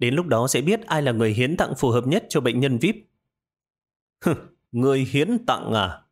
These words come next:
Liệu từ này có trầm trọng quá không?" Tô Tây bị mỉa đến mức sừng sốt,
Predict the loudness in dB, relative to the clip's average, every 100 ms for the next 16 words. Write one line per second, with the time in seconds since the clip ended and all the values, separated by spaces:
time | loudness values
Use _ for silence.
0 | _ _ _ _ -2 0 0 0 0 2
1 | 2 0 -2 0 0 0 -2 -2 0 0
2 | -2 -2 -4 -8 _ _ _ _ _ _
3 | _ _ _ _ _ _ -2 0 0 0
4 | 0 0 2 2 2 0 0 0 0 0
5 | 0 0 0